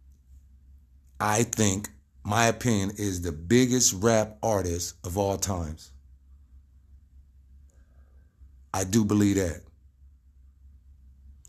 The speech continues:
And I say that because, number one, financially,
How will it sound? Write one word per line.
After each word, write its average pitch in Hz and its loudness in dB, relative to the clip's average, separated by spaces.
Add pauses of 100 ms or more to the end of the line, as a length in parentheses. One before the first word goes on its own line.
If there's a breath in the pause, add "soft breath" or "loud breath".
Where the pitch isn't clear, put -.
And 107 -4
I 92 0
say 127 4
that 120 4
because, 104 -2 (1400)
number 107 0
one, 98 -2
financially, 87 -2